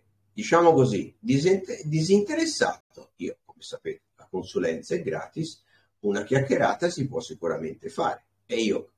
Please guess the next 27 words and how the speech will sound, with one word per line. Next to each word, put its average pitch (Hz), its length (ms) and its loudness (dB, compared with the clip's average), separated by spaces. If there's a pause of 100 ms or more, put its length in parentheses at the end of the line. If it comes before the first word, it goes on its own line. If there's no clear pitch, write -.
spero, - 540 2
credo, - 320 2
in 85 80 -8
maniera 107 340 2
abbastanza - 600 -2
onesta 87 460 -4
da, 73 140 -16 (840)
<clears throat> - 80 6 (1300)
eh, 82 340 -4
in 92 120 -6
posizione 110 640 4
di 104 200 -2
terzo, - 800 4 (180)
quindi 82 420 2 (280)
estraneo, - 1000 2
diciamo, - 360 -6
al 214 120 -2
tutto, 247 520 -4 (260)
vi 302 160 -2
dico - 340 4
se - 400 0 (400)
secondo 156 560 4
me 104 380 4
l'azienda 95 840 0 (360)
e 85 100 -6
il 80 80 -6
contratto - 760 -2